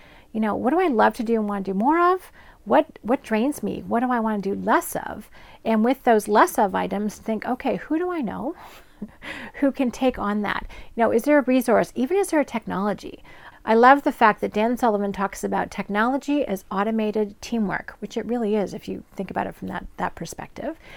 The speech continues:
And so is there a technology? Are there people? Is there a network that you know? Who do you know who knows people to really leverage you and free you up from those things that, frankly, are draining you and your business and your success?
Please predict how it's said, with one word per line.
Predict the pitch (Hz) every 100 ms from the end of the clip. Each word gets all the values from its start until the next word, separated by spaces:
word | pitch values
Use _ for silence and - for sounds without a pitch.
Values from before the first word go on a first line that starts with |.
| - - -
And | 226
so | 214 208
is | 208
there | 233
a | 220
technology? | 240 - 294 311 220 185 -
Are | 190
there | 226
people? | 226 - 320 202 -
Is | 190
there | 214
a | 240
network | 277 320 196 190 - - - -
that | 226 202 208
you | 214 254
know? | 254 269 214 170 165
Who | 262
do | 277
you | 285
know | 320 381
who | 208 214
knows | 180 175
people | - 165 - - - - - -
to | -
really | 226 226 233
leverage | 214 196 202 214 220 185
you | 190
and | 175 196
free | - - 226
you | 226
up | 214 -
from | -
those | 190 175
things | - 185 180
that, | 175 190
frankly, | - 214 - 311 339 359 - -
are | 214
draining | 214 190 180 254 302 196
you | 175 175 -
and | - 240 302 240 214 - - - -
your | 220
business | 208 214 214 180 - -
and | 240 269
your | 233
success? | 220 - 196 - - - - -